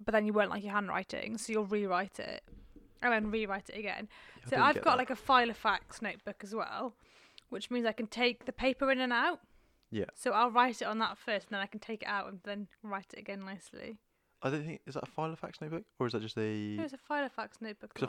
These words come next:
Speaker 1: on that.
Speaker 2: Filofax, Filofax notebook, it, like, a Filofax is, like, a thing, isn't
Speaker 1: Ooh.
Speaker 2: it? Like, a brand.
Speaker 1: Yeah,
Speaker 2: Sorry.
Speaker 1: it's a Filofax notebook. I got two of them.
Speaker 2: Cool. Awesome.
Speaker 1: And then I got one with daisies all over it.
Speaker 2: That sounds good. Well, that's,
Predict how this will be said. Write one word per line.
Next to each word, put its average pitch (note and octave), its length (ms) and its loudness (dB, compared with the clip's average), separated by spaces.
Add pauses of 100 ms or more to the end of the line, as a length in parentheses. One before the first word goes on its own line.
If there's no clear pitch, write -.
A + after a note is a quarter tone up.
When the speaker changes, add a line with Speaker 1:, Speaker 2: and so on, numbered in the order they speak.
Speaker 1:
on F3+ 100 4
that. F3 80 -2
Speaker 2:
Filofax, - 260 -4 (180)
Filofax - 340 -2
notebook, G#2+ 320 -4
it, - 80 -12 (160)
like, A2 200 -4
a - 20 -14
Filofax - 480 -2
is, F#2 160 -8 (160)
like, G2+ 140 -6
a F#2 40 2
thing, F#2+ 280 0
isn't F2+ 120 -2
Speaker 1:
Ooh. - 40 -6
Speaker 2:
it? - 60 -10
Like, F#2 200 -4 (260)
a G2 100 0
brand. F2+ 440 -4 (240)
Speaker 1:
Yeah, C4 200 0
Speaker 2:
Sorry. - 220 -8
Speaker 1:
it's B3 120 -12
a B3+ 60 -8
Filofax A#3+ 480 -2
notebook. - 420 -8
I A#3+ 40 -12
got A3+ 140 -8
two G#3+ 240 -2
of F#3 80 -6
them. F3+ 80 -6
Speaker 2:
Cool. G3+ 180 -2 (760)
Awesome. G2 360 -2 (180)
Speaker 1:
And A#3 120 -2
then A3 120 -4
I A3 120 -6
got G#3+ 120 2
one A3 140 0
with G3+ 120 -4
daisies F#3+ 360 -4
all D#3+ 140 -8
over - 180 -12
it. - 180 -14 (760)
Speaker 2:
That B2 100 -6
sounds F#2+ 180 -10
good. E3+ 240 -20
Well, G#2+ 200 -6
that's, - 160 -16